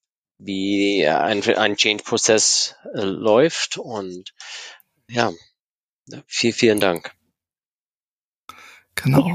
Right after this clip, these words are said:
Speaker 3: sag
Speaker 2: auch von
Speaker 3: danke.
Speaker 2: meiner Seite.
Speaker 3: Ja, <laughs> ich, ich danke euch beiden. Es war mir ein Vergnügen. Es war sehr schön und spannend und, äh, ja, ich, äh,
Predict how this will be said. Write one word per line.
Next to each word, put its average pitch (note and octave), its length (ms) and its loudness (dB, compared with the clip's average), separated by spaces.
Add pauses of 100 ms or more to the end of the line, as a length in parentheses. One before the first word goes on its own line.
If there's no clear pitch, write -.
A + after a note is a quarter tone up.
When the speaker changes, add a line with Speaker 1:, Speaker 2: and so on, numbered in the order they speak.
Speaker 3:
sag F3+ 120 2
Speaker 2:
auch C#3 60 -4
von - 160 -2
Speaker 3:
danke. C#3+ 120 2
Speaker 2:
meiner D#3+ 320 -2
Seite. C3 320 -2
Speaker 3:
Ja, B3 140 4 (520)
<laughs> F4 340 2 (160)
ich, B3 180 2 (100)
ich B3 160 2
danke B3 340 0
euch G3 240 -2
beiden. A3 420 2
Es F#3+ 120 -2
war G#3 400 2
mir A3 160 4
ein G#3+ 120 2
Vergnügen. G3 840 0 (160)
Es G#3+ 240 -14
war G3 280 2
sehr - 360 2
schön C4 400 0 (160)
und G#3+ 180 2
spannend C#4 440 0 (880)
und, G3+ 600 4
äh, F#3+ 500 4 (520)
ja, D#3 340 0 (500)
ich, G3+ 160 2 (220)
äh, F#3 380 4